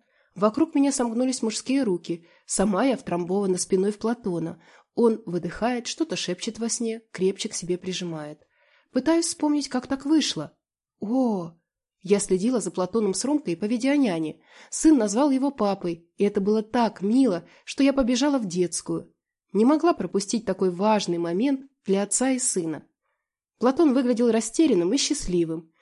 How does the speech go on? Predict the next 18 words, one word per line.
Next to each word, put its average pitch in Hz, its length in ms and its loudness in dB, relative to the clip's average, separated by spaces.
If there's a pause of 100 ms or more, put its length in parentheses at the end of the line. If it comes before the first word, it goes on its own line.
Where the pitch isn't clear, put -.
(180)
Я 220 160 2
села 220 280 2
рядом, 226 400 0 (260)
обняла 226 460 2
обоих 233 420 -2 (160)
и 302 60 -4
как-то 370 300 0
так 302 240 -2
и 185 40 4
уснула. 180 560 -2 (360)
Мы 277 120 4
до 320 80 6
сих 320 180 -4
пор 202 180 0
в 165 60 -12
детской 175 300 -2
на 170 120 -4
тахте. 165 460 -10